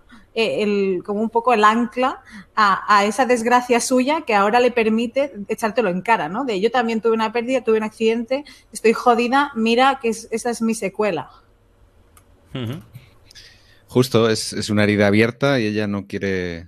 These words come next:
Speaker 3: no quiere cicatrizar, ¿no? Es, es algo que se ve literalmente, ¿no? Que es una herida que ella no quiere cerrar. Eh, y, y me da por pensar también que de las cosas que perdió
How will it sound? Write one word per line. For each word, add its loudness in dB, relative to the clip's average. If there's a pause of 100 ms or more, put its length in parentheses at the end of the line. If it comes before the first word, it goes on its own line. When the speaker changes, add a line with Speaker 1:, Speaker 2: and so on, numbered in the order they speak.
(160)
Speaker 3:
no -12
quiere -4
cicatrizar, -2
¿no? -8
Es, -14
es -14
algo -6
que -6
se -10
ve -6 (420)
literalmente, -2
¿no? -14
Que -6
es -10
una -4
herida -4
que -6
ella -4
no -6
quiere -6
cerrar. -4 (840)
Eh, -4 (160)
y, -8
y -6
me -4
da 0
por -2
pensar -6
también -4
que -2 (920)
de -6
las -6
cosas -8
que -6
perdió -4